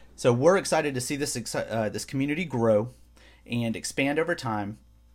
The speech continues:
And it's all gonna be around people who are willing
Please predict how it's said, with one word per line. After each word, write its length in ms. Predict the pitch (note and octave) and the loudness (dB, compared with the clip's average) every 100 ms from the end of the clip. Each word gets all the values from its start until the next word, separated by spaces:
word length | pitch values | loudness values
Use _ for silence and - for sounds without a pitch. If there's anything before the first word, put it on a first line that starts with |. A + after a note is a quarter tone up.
| _ _ _ - - - | _ _ _ -20 -20 -8
And 240 | D3+ B2 A#2 | -2 -2 -2
it's 160 | A2 | -6
all 280 | - B2 C3+ | 2 4 4
gonna 180 | D3+ C#3 | 2 -2
be 180 | D3 C3+ | 0 0
around 540 | B2 A#2+ A#2 A2+ A2+ - - - - | 2 0 0 -2 -6 -14 -20 -20 -12
people 320 | D#3 D#3 C3+ | -6 -4 -2
who 160 | C3 | -2
are 100 | B2 | -2
willing 580 | A2+ B2 D3 E3+ F3 F3+ | 0 0 2 0 -2 -6